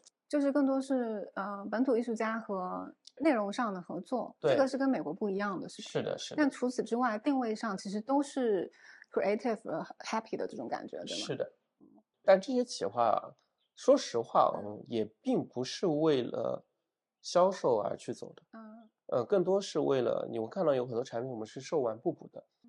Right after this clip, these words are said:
Speaker 2: 因为我们在和创作者计划里面跟一些创作者聊天的时候，他们真的是希望自己有一个作品，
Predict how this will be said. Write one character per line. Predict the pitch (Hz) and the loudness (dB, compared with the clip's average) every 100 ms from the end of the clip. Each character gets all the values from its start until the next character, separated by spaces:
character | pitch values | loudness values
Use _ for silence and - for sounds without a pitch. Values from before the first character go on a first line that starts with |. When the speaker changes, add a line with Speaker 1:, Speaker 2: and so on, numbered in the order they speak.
| - | 4
Speaker 2:
因 | 175 | 8
为 | 160 | 8
我 | |
们 | 110 107 | 6 2
在 | 110 156 | 2 2
和 | 123 | 2
创 | 113 - 147 | -2 0 2
作 | 123 | 2
者 | - | -2
计 | - | -4
划 | 143 123 | 0 0
里 | - | 0
面 | 117 104 | -4 -2
跟 | 127 | 0
一 | 123 | -2
些 | 127 | -4
创 | 120 127 | -6 -4
作 | 117 117 | -4 -4
者 | |
聊 | 110 113 110 | -4 -4 -4
天 | - 131 | -4 -4
的 | |
时 | 117 - | -4 -4
候， | 113 107 - - _ | -6 -6 -12 -20 _
他 | - | -4
们 | 139 | -2
真 | 139 160 | 2 2
的 | |
是 | 143 127 | 0 -6
希 | - 151 | -6 0
望 | 143 120 | 2 2
自 | - | -2
己 | 123 | -4
有 | 120 107 | -2 -2
一 | |
个 | 107 120 | -6 -10
作 | - 196 | 0 0
品， | - | 0